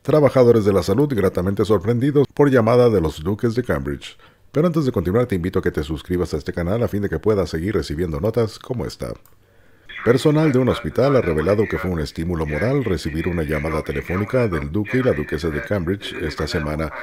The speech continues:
pero inicialmente pensaron que era una broma del Día de los Inocentes, el cual se celebra el primero de abril en Reino Unido. La pareja real habló con personal del Hospital Universitario Monklands en Air Green, North Lanarkshire, y el Hospital Queen's Burton en West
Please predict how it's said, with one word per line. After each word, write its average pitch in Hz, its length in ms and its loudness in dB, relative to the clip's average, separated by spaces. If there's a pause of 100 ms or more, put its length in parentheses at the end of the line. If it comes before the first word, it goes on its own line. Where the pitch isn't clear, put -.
(200)
pero 147 220 4
inicialmente 117 580 0
pensaron 101 440 -2
que 71 140 -4
era 78 140 -2
una 78 220 -4
broma 107 460 0
del 71 200 -4
Día 82 200 0
de 80 80 -2
los 78 160 -4
Inocentes, 85 640 -2
el - 160 0
cual 139 160 2
se 127 160 -2
celebra 110 320 2
el 101 80 2
primero 87 320 -2
de 90 60 2
abril 113 240 0
en 85 100 0
Reino 107 300 0
Unido. 73 340 -2 (420)
La 131 180 2
pareja 139 320 4
real 117 340 6
habló 110 260 6
con 110 160 0
personal 90 460 0
del 113 120 4
Hospital 87 420 0
Universitario 95 640 0
Monklands 117 640 0
en 98 180 0
Air 117 200 4
Green, 107 380 0 (200)
North 117 200 2
Lanarkshire, 117 800 2
y 90 120 -2
el 92 80 2
Hospital 104 420 2
Queen's 113 240 -2
Burton 135 380 2
en 90 180 -2
West 98 240 0